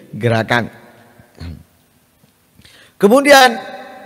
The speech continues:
wa antakuna tuma'ninatu yakinan.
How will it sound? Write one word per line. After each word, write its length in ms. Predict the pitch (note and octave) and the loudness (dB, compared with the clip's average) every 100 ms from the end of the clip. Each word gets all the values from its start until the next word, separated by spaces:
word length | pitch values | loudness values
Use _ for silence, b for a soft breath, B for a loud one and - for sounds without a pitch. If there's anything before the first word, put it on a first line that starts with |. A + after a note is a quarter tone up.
| - - - | -20 -20 -10
wa 240 | C3 D3 - | -2 -2 -2
antakuna 880 | F3 F3+ D#3 D3 - F#3+ F3+ D#3 | -6 -4 -4 -4 -4 -6 -4 -6
tuma'ninatu 800 | - C#3+ D3 C3+ C3 C3+ C#3 D#3 | -6 -8 -6 -6 -6 -6 -6 -8
yakinan. 720 | D3 B2+ A#2+ B2 A2 F#2+ E2 | -4 -4 -6 -8 -8 -8 -10